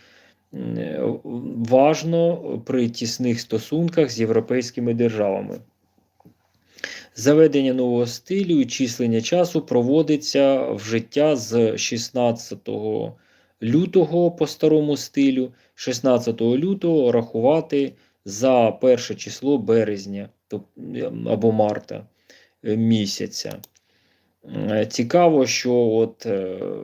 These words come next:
в радянській Росії теж прийняли григоріанський календар, от декрет Совета народних комісарів о введенні западноєвропейського календаря.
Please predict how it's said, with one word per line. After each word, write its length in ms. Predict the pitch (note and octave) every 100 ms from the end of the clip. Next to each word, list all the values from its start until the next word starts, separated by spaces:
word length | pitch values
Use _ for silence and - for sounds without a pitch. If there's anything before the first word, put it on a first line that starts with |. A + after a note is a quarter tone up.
| F#2+ G#2
в 60 |
радянській 600 | B2 A#2+ B2+ A#2+ - A#2
Росії 440 | A#2 A#2 - D3+ C#3
теж 300 | - A#2+ A#2
прийняли 480 | - G#2+ G#2+ G#2+ G#2+
григоріанський 760 | A2 G#2+ A2+ A2 G#2+ G2+ G#2+
календар, 600 | G2+ A2 A2+ B2+ E3+ F#3+
от 280 | D3 A#2 - G2
декрет 440 | A2+ A#2 A#2+ A2
Совета 420 | - G#2+ A2 G#2+
народних 500 | G#2+ A2 G#2+ G#2 G#2+
комісарів 640 | - A2 A#2 A#2+ F3 F3+ B2+
о 80 |
введенні 560 | G#2+ G#2 G#2+ C#3 C3+ A2+
западноєвропейського 1200 | G2+ A2+ A2+ G2+ G#2+ G#2 G#2 A2+ G#2+ - G#2 G2+
календаря. 640 | G#2 G2+ G#2 G2+ G2+ F#2+